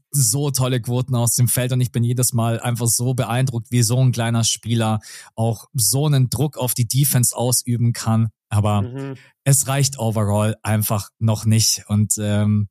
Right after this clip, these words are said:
Speaker 1: ja, tut mir auch irgendwie mega leid. Ich hab am Anfang gedacht, ich krieg ihn vielleicht irgendwie auf die zehn geschoben,
Speaker 2: Ja.
Speaker 1: aber ich hab's, ich hab's nicht geschafft. Deswegen Jalen Brunson, ne, für mich in der Saison auch auf jeden Fall ein Top fifteen Spieler.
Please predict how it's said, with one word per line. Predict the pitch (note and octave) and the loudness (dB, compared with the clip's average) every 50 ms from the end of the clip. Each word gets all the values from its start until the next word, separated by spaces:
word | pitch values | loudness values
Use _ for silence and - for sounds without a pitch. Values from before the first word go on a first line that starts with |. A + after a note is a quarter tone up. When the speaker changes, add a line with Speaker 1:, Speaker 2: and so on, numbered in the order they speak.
| _ - | _ -4
Speaker 1:
ja, | A#2+ C3 A#2+ G#2+ - - - - - - - | -2 -2 -2 -4 -6 -12 -18 -18 -16 -8 -2
tut | - G#3 F#3+ | -2 0 0
mir | G#3+ F3+ E3+ | 0 0 0
auch | G3 F#3 | 0 -2
irgendwie | G3 G3+ G3+ G3 F3+ E3 | 0 0 0 0 0 0
mega | F3 G3 F#3+ F#3 | 0 0 0 0
leid. | D#3 E3 F#3 G3+ | -2 -2 -2 -2
Ich | F3+ - | -2 0
hab | E3 | 0
am | E3 E3 D#3+ | 0 0 0
Anfang | F3+ F#3+ - E3+ | 0 0 0 0
gedacht, | D#3 C3+ E3 E3 - - | 0 0 -2 -2 -2 -2
ich | D3+ - | -4 -2
krieg | - F3+ F3+ | -2 -2 0
ihn | - F#3 D3+ | 0 0 0
vielleicht | - D#3 D#3 D3 C#3 C3+ | 0 0 -2 -2 -2 -2
irgendwie | F3 G#3+ G#3 G3 F3 E3 D#3 | -2 0 2 0 0 0 -2
auf | D#3+ D3 - | -4 -4 -4
die | E3 | -2
zehn | C3+ - - C#3+ D#3 F3+ F#3+ G3 G3 - _ _ _ _ - | -2 -2 -2 -2 0 0 0 0 -2 -4 _ _ _ _ -2
geschoben, | D#3 C3+ - D#3+ D#3+ D#3+ | -2 0 0 0 0 0
Speaker 2:
Ja. | C#3+ C#3+ D#3 C#3+ C3+ C#3 - | 2 2 2 0 -2 -4 -6
Speaker 1:
aber | - C3 C3+ A#2+ A2+ A2+ | -4 -2 -2 -2 -2 -2
ich | A2 - - | -2 -2 -2
hab's, | A#2+ A2 - - - - - | -2 -2 -2 -2 -2 -2 -4
ich | A#2+ A2 - A2+ | -4 -6 -4 -4
hab's | A2 - - C#3+ | -4 -2 0 0
nicht | C3+ C#3 | 0 0
geschafft. | C#3+ C3+ - C#3+ C#3 C3+ C3+ - | 0 -2 -2 0 -2 -2 -2 -4
Deswegen | B2 A2+ - B2 B2 B2+ B2+ A#2 | -4 -2 -2 -2 0 0 0 0
Jalen | - B2+ C3+ C3+ C3 B2 | 0 -2 -2 -2 -2 -2
Brunson, | B2+ C3 C#3 D3 C#3+ - - C#3 | -2 0 0 0 0 0 2 2
ne, | C3+ C#3 - - - - | 0 0 -2 -8 -12 -6
für | - C#3+ | -2 0
mich | D3 D#3+ D#3+ - | 0 2 0 0
in | C3+ C3 | 0 0
der | C#3+ D3 C#3 | 0 2 2
Saison | C3 A#2+ C#3 C#3 B2+ | 2 2 0 0 0
auch | C3+ C#3+ C#3 | 0 -2 -2
auf | C#3 A2+ A2+ | -2 -2 0
jeden | B2+ C3 C3 C3 | 0 0 0 0
Fall | C3+ - - B2+ B2 B2+ B2 - - - - - - | -2 -2 -2 -2 -2 -2 -2 -4 -8 -20 -20 -10 -4
ein | A#2+ B2+ B2+ B2 B2 B2+ - - - | -2 0 2 2 2 0 -2 -2 -2
Top | D#3 D3+ D3+ - _ _ _ - | -2 -2 -4 -6 _ _ _ -6
fifteen | - - D#3 C#3 - C#3 - D3 D3 D3+ D3+ D3+ C#3 _ | 0 0 0 0 0 -2 0 2 4 4 4 2 0 _
Spieler. | - - - - - C#3 C#3+ C#3+ C#3 C#3+ | -6 -6 -6 -4 -2 -2 -2 0 0 -2